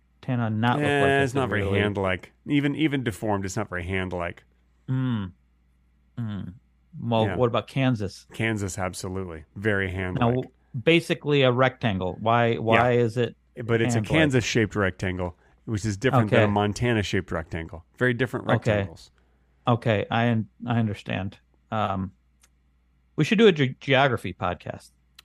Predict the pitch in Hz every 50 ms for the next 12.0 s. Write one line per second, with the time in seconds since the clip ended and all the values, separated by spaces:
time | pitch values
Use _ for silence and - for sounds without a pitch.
0 | _ _ - 135 120 104 92 92 92 101 90 92 - 110 101 - - 143 131 127
1 | 131 120 113 101 101 113 110 104 101 95 95 87 90 85 82 92 110 117 127 135
2 | 139 139 139 139 123 - - - 165 165 170 175 170 160 - 156 139 135 123 -
3 | 131 123 117 104 104 98 87 80 80 - - - 123 117 101 95 85 82 90 -
4 | _ _ _ _ _ _ _ _ _ _ _ _ _ _ _ _ _ _ _ _
5 | _ _ _ _ _ - 127 113 113 131 139 - - - _ _ - - - -
6 | 147 165 180 156 - 123 120 - - - 147 175 175 110 113 - - _ _ _
7 | _ _ _ - - - _ _ - 147 147 160 - - 160 160 151 160 151 139
8 | 135 127 127 123 113 - 120 117 113 110 107 - - 90 87 - _ _ _ _
9 | _ _ _ - 135 156 175 135 - - - 143 135 - 180 208 202 - 208 170
10 | 160 175 165 160 156 156 - - _ _ _ - 170 165 165 170 170 170 175 -
11 | - - 156 147 143 - - 147 139 139 131 123 120 110 104 98 98 98 -